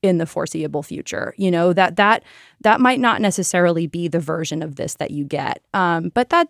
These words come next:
doesn't have to be the end of the world because on the upside, you might not have to have a relationship with a parent who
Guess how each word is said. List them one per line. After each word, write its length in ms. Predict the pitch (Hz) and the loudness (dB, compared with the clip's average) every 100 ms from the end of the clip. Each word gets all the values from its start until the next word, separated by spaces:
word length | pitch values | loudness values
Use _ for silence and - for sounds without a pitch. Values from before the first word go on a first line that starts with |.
| _ | _
doesn't 300 | 262 262 285 | 2 4 4
have 160 | 247 226 | 2 0
to 60 | 214 | -2
be 120 | 214 | 0
the 140 | 208 | 2
end 100 | 202 | 2
of 40 | 190 | 0
the 80 | 196 | 0
world 260 | 254 247 | 2 0
because 460 | 202 - 202 175 - | 0 0 0 0 -4
on 200 | 202 190 | -2 0
the 140 | 185 214 | 2 0
upside, 440 | 247 - 196 180 | 0 2 2 2
you 80 | 185 | 2
might 220 | 180 180 | 2 0
not 160 | 175 165 | -2 -2
have 180 | 175 - | -4 -2
to 60 | |
have 160 | 160 160 | -2 0
a 40 | |
relationship 720 | 160 151 190 - 170 - 160 - | 0 2 0 0 -2 0 -2 0
with 200 | 160 - | 0 0
a 80 | 175 | -6
parent 520 | - 185 202 196 - | -4 -2 2 2 0
who 320 | 160 185 185 | 0 0 0